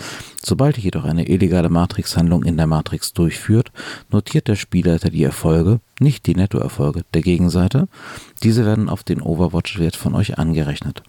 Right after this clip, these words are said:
Folgende Dinge erhöhen ebenfalls den Overwatch-Wert. Hacking-Programme. Nutzt du für eine Matrix-Handlung ein Hacking-Programm, erhöht dies deinen Overwatch-Wert um eins.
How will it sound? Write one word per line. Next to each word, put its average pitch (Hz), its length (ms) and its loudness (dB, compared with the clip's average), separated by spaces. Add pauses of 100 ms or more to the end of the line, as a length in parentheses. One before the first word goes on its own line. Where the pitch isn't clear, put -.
(420)
Folgende 90 440 0
Dinge 98 300 2
erhöhen 90 280 2
ebenfalls 95 540 0
den 60 140 -2
Overwatch-Wert. 76 720 -2 (540)
Hacking-Programme. 85 920 0 (440)
Nutzt - 320 -2
du - 60 -8
für 90 140 0
eine 80 100 0
Matrix-Handlung 82 840 0
ein 80 220 0
Hacking-Programm, 87 760 0
erhöht 87 320 2
dies 90 180 2
deinen 78 180 2
Overwatch-Wert 80 640 0
um 73 140 -2
eins. 87 400 0